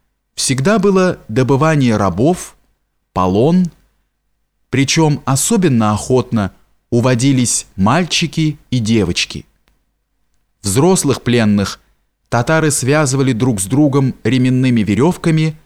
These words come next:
и гнали перед собой, а детей сажали в корзины,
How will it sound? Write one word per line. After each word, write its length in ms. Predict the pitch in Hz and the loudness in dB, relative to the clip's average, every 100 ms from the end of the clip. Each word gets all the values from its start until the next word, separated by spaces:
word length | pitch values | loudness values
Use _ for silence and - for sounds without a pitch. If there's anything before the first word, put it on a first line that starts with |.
| _ _ _ - | _ _ _ -4
и 100 | 117 | -2
гнали 400 | 104 131 180 170 | 2 2 2 0
перед 300 | 151 135 - | 0 -2 -2
собой, 560 | - 120 101 90 71 _ _ _ _ _ _ _ _ | -2 -2 0 -2 -2 _ _ _ _ _ _ _ _
а 100 | 202 | -2
детей 380 | 120 156 233 240 | 0 0 0 0
сажали 460 | - 123 113 117 104 | 0 -2 0 0 -2
в 100 | - | -4
корзины, 680 | 104 104 120 202 196 185 | -4 -2 0 2 2 0